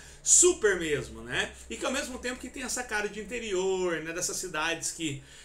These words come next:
tem a praça, tem a igreja, que o pessoal vai na feira, vai na missa e de repente aparece um robô gigante vindo do, do futuro,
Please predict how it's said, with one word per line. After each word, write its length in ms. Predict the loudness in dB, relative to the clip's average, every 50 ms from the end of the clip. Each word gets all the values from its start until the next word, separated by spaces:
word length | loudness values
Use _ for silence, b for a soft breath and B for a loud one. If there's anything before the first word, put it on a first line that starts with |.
| B B B -16 -8
tem 120 | -4 -4
a 80 | -4 -4
praça, 880 | -4 -2 0 2 4 4 4 4 2 2 2 0 0 0 0 -2 -4
tem 160 | -2 -2 -2
a 60 | -2 -2
igreja, 1160 | -2 -4 -4 -2 0 2 2 2 2 2 0 0 -2 -2 -4 -4 -4 -2 -2 -4 -6 -10 -14 B B B B -10
que 80 | -10
o 40 | -6
pessoal 360 | -4 -2 -2 0 0 0 -2
vai 160 | -2 -2 -2
na 140 | -4 -4 -6
feira, 600 | -6 -8 -4 0 0 2 4 4 2 2 0 -2
vai 160 | -2 -4 -4
na 140 | -4 -4 -4
missa 380 | -4 -4 -4 -4 -4 -4 -4 -4
e 20 |
de 60 | -4
repente 320 | -4 -4 -2 -4 -4 -4 -6
aparece 400 | -6 -4 -4 -4 -2 -4 -4 -4
um 80 | -6
robô 520 | -4 -2 -4 -4 -4 -4 -2 0 2 2 2
gigante 680 | 0 0 -4 -4 -2 -2 -2 -2 -4 -6 -8 -10 -10
vindo 400 | -10 -10 -8 -8 -6 -6 -4 -4
do, 240 | -2 0 0 0 0
do 100 | -4 -4
futuro, 800 | -10 -8 -10 -10 -8 -6 -6 -4 -2 -2 0 2 2 2 0 B